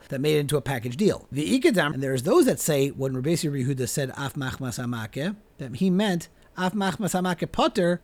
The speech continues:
mi sheves. The Chayev B'Ripui, but Avadi is Chayev B'Ripui, and that's Kiman Kavua, that's just gonna be like his father, Reb Yehuda, that was quoted earlier in that brisa. Amar Mar, Yochel Afilu Shlei Machmas Hamake,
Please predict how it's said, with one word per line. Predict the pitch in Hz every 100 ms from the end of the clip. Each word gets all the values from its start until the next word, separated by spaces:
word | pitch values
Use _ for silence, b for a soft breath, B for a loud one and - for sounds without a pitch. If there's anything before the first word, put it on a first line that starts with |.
| -
mi | 156 131
sheves. | - 220 180 110 - - - b
The | 131
Chayev | - 175 143
B'Ripui, | 139 160 110 90
but | 110
Avadi | 139 165
is | 135
Chayev | 143 143 120
B'Ripui, | 190 247 208 196
and | 139
that's | 143
Kiman | - 165 185 180
Kavua, | 147 185 247
that's | 185 -
just | 156
gonna | 160
be | 151
like | 147 139 -
his | - 180
father, | - 156 143 143 139
Reb | 147 143
Yehuda, | 131 127 175 185 135 120 -
that | 113
was |
quoted | - 151 131 123
earlier | 117 113
in | 110
that | 98
brisa. | - 80 - - - -
Amar | 262 269
Mar, | 254 240 262 139 -
Yochel | 185 277 349
Afilu | 285 285
Shlei | 208 208 190
Machmas | 180 175 156
Hamake, | 170 170 151 131